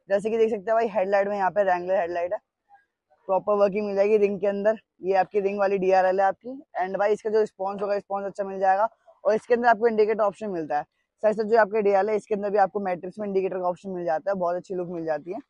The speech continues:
एक बार मैं आपको indicator on कर दिखा दूं, क्या कुछ आपको look मिलता है indicator on करने के बाद।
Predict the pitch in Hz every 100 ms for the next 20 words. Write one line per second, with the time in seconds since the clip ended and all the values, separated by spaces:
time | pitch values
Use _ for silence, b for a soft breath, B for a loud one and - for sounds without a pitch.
0 | _ _ _ 196 202 208 196 196 202 196
1 | 196 202 190 202 190 190 170 196 185 175
2 | 185 190 185 196 185 170 180 185 185 175
3 | 185 180 180 175 175 175 175